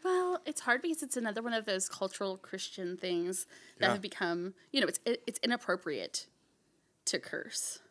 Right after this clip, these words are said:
Speaker 1: right?
Speaker 2: Yeah.
Speaker 1: Um, so
Speaker 2: I
Speaker 1: I think
Speaker 2: suppose.
Speaker 1: that, yeah, I don't know. Sometimes, this is totally off topic,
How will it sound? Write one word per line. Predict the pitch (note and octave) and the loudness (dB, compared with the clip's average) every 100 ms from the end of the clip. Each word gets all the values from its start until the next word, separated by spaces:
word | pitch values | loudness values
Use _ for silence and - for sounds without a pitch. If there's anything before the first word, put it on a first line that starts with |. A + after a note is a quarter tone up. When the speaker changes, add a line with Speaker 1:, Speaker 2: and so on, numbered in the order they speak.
| _ - | _ -4
Speaker 1:
right? | F3+ | 0
Speaker 2:
Yeah. | A3 - - - - - - | 2 2 0 -20 -20 -12 2
Speaker 1:
Um, | G3 E3 B2 - - | 4 4 0 -4 -2
so | - A3+ | 4 6
Speaker 2:
I | |
Speaker 1:
I | |
think | G#3+ A#3+ | 6 4
Speaker 2:
suppose. | F3+ A#2 - | 4 2 -6
Speaker 1:
that, | - _ C4 | -12 _ -8
yeah, | C#4+ D#4 D4+ | 0 2 2
I | |
don't | F#4 F4 | 4 6
know. | G3 G3+ | 4 2
Sometimes, | - E4+ F4+ F4+ F4 - - - _ - | 4 4 6 4 4 -2 -14 -20 _ -4
this | B3 | -4
is | F#3+ | -2
totally | - D#3+ D3 | -4 -4 -4
off | E3+ | -4
topic, | - D#3+ G3+ | -4 -2 -2